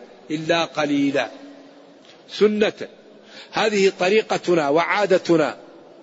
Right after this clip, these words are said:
على من أرسلنا من رسلنا، فإنه إذا أخرجه الناس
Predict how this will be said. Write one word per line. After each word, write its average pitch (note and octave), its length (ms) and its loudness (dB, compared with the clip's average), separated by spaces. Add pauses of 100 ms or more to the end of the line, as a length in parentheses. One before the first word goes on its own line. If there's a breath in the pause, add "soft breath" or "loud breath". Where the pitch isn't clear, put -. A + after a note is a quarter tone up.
(640 loud breath)
على F#3+ 320 0
من F#3+ 160 0
أرسلنا F#3 540 -2
من F#3 220 0
رسلنا، F#3 560 2 (400 loud breath)
فإنه G3 500 2
إذا F3 200 2
أخرجه F3+ 580 0
الناس E3+ 460 -2